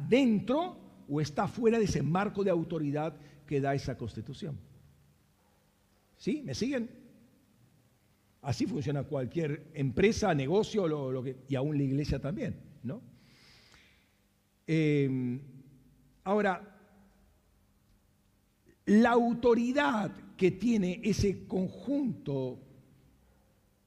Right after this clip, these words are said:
de personas que se asocian, eh, para ese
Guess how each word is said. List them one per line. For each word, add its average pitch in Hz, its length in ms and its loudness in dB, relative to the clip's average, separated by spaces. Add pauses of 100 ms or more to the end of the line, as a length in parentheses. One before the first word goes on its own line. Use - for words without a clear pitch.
(260)
de 156 580 -2
personas 160 1040 -2
que 165 140 -2
se 170 180 0
asocian, 131 960 -6 (880)
eh, 139 400 2
para 151 340 0
ese 175 300 4